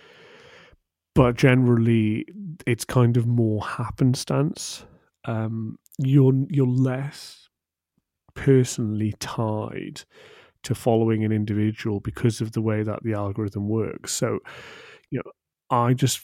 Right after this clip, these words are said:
find, like, the inventive nature of people on TikTok really, really fascinating. There's, there's a guy who, um,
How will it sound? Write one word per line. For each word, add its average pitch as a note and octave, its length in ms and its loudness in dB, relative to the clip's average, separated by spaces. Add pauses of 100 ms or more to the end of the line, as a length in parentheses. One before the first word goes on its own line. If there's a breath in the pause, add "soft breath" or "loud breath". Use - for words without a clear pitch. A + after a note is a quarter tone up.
(120)
find, G#2+ 540 0
like, A#2+ 300 -4
the A2+ 360 0
inventive G#2 720 0
nature G2+ 580 -6
of A2 80 -14
people A2+ 320 -6
on G2+ 180 -6
TikTok - 600 -10
really, G#2 300 -2
really G2+ 220 -4
fascinating. A2 840 -8
There's, A2 260 -4
there's A#2+ 240 -4
a A#2 60 -10
guy A2+ 640 -6 (100)
who, A2 300 -8 (180)
um, G#2+ 420 -14